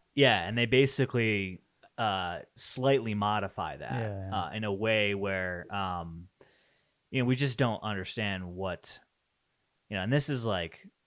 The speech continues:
Speaker 1: you know, basic, uh, rant of, you know, "We don't know what's doing to your body," blah, blah, blah, so don't,
Speaker 2: Right.
Speaker 1: don't use it. But, um, yeah, I think, I think it's, it's kinda weird to think about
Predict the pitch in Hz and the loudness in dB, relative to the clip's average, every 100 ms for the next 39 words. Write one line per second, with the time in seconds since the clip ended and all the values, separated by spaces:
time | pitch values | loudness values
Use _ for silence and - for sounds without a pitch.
0 | - 73 - - _ _ _ _ _ _ | -18 -14 -14 -18 _ _ _ _ _ _
1 | 107 95 - 95 - 90 85 80 82 87 | -4 -2 -4 -8 -6 -6 -6 -6 -8 -12
2 | - 107 104 101 95 101 87 82 85 - | -14 -8 -4 -2 -4 -6 -6 -8 -14 -12
3 | 104 82 82 87 69 101 95 90 101 95 | -10 -8 -10 -14 -12 -8 -8 -6 -6 -6
4 | 92 90 - 110 95 92 90 95 95 90 | -8 -10 -12 -10 -10 -10 -10 -6 -6 -6
5 | 82 87 87 85 95 87 87 - 85 87 | -8 -8 -8 -6 -6 -4 -6 -10 -10 -8
6 | 117 104 104 92 95 101 90 82 69 87 | -8 -6 -6 -6 -6 -8 -8 -8 -8 -8
7 | 85 - 98 85 80 82 87 _ - - | -8 -8 -6 -6 -8 -10 -14 _ -20 -20
8 | _ _ _ _ _ - 156 113 98 123 | _ _ _ _ _ 4 6 6 4 -2
9 | - - 113 110 113 104 - - - - | -4 -6 -4 -2 -2 -2 -4 -8 -8 -6
10 | 120 107 95 104 107 95 - 104 98 98 | -4 -2 -2 -2 -2 -4 -8 -8 -8 -4
11 | 95 92 - | -4 -2 -6